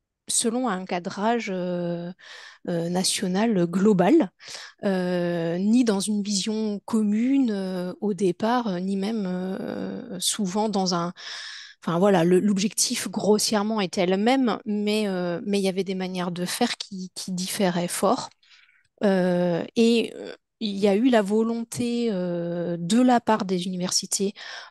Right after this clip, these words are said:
euh, numériques thématiques, mais surtout de la part des établissements, euh, d'enseigneurs, d'enseignement supérieur, euh, français, d'y voir plus clair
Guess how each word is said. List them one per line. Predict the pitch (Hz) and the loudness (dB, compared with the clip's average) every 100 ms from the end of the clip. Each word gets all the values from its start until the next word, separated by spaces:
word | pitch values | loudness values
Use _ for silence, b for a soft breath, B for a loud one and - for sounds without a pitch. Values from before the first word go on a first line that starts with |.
| - | -2
euh, | 196 | 0
numériques | 208 208 202 202 | 2 4 2 0
thématiques, | - 202 190 - - 220 - | -2 0 0 0 -4 -4 -4
mais | 220 226 247 277 | 2 4 4 4
surtout | - - 269 - - 269 | 2 2 -2 -6 -6 -4
de | 220 | -2
la | 190 180 | -2 0
part | - 254 | -2 -2
des | 214 208 202 | -2 -2 -2
établissements, | - 180 175 - - 185 B B B - | -4 -6 -2 -2 -2 -6 B B B -4
euh, | 185 170 | 0 0
d'enseigneurs, | 175 202 - 208 196 190 190 - - | 0 0 0 0 0 0 0 -2 -4
d'enseignement | 214 202 214 202 202 | 0 0 0 -2 -4
supérieur, | 190 - - 196 196 196 185 | -4 -6 -4 -4 -2 -4 -2
euh, | 180 | -2
français, | 175 - 196 180 233 294 B B B - | -2 -4 -2 0 2 0 B B B -6
d'y | 190 220 | 0 2
voir | 208 185 - | 4 2 0
plus | - 254 | 2 2
clair | - - 220 | 2 2 2